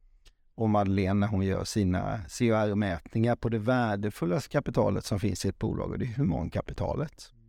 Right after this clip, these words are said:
Mycket av det som vi pratar om på helgeventet, i basen på, på det som hon gör så finns det, eh, fyrtiosjutusen personer som har blivit intervjuade live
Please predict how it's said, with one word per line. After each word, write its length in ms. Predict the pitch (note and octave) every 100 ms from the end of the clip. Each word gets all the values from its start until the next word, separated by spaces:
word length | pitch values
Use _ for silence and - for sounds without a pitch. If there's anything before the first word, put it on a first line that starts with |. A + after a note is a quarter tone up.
| - - - -
Mycket 300 | - B2+ -
av 80 | C3+
det 140 | C#3+ A#2+
som 140 | C3+
vi 80 | A#2+
pratar 340 | - C3 -
om 120 | A#2
på 80 | A#2
helgeventet, 1080 | A#2+ A#2+ G#2 G#2 G#2+ - - C#3+ C3+ - - _ _ - -
i 120 | A2+
basen 720 | - C3 G#2+ F#2 - - C#3
på, 400 | C3 C#3 C3 C3
på 220 | C3+ - B2
det 260 | A#2 G#2+
som 220 | G#2+ G2
hon 120 | G#2 G#2
gör 300 | G#2 A2 A#2
så 200 | - G#2+
finns 460 | A2 G2+ G#2 -
det, 320 | - G#2+ A2+ A#2 _ _ - _ -
eh, 400 | A2 G#2 F#2+ F2+
fyrtiosjutusen 1600 | - A#2+ - G#2+ A#2 G2+ A#2+ D2 _ - - G#2 D#2 - G#2+ G#2+
personer 600 | - A2 - G2+ F#2+ G#2+
som 180 | A2 A2
har 80 | G2+
blivit 320 | G2+ G2 -
intervjuade 540 | G2+ - G2 F#2 F#2
live 280 | G2+ G#2 G#2